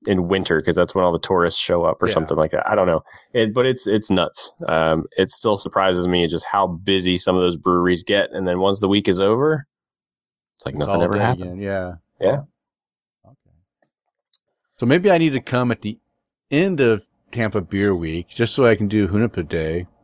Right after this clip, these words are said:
Speaker 2: And then I can go in and visit all those. But then the breweries will be all out of beer by that time, right? <laughs>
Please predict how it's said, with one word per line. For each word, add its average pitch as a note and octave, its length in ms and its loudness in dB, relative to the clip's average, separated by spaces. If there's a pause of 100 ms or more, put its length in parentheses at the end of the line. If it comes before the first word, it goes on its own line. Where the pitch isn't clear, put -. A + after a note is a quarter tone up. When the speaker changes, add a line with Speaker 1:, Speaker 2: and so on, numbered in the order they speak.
(380)
Speaker 2:
And G2+ 220 -2
then C3+ 180 2
I A2 120 0
can G#2 220 -4
go A2 300 2
in G#2 60 2
and F#2+ 160 -4
visit G2+ 320 -2
all G2 180 4
those. F#2+ 160 -4 (140)
But A2 120 -6
then D3 140 2
the A#2 120 0
breweries A2+ 320 0
will G2 80 -8
be G2+ 60 0
all G2+ 140 4
out F#2+ 120 4
of D#2 80 -6
beer F2+ 300 -4
by E2 180 -8
that F2 200 -8
time, D#2 240 -8
right? E2 280 -10
<laughs> A2+ 200 0